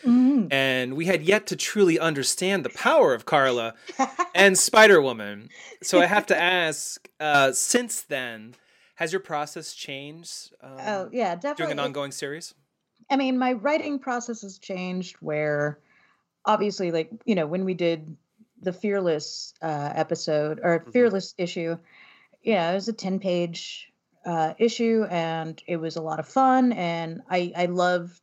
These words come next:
Speaker 1: Linda Carter, Night Nurse, and so it was great bringing her,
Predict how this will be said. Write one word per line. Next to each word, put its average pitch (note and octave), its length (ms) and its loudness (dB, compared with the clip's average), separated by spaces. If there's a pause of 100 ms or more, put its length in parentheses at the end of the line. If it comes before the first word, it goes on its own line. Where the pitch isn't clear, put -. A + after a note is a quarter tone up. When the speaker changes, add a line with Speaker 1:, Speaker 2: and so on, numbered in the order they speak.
Speaker 1:
Linda D#3+ 240 -8
Carter, D#3 360 -6
Night G#3 240 0
Nurse, F#3 300 -6 (540)
and G3 140 -4
so A3+ 80 -2
it - 40 0
was F#3+ 140 -6
great A#3 380 -2 (260)
bringing E3+ 680 -6 (240)
her, - 260 -20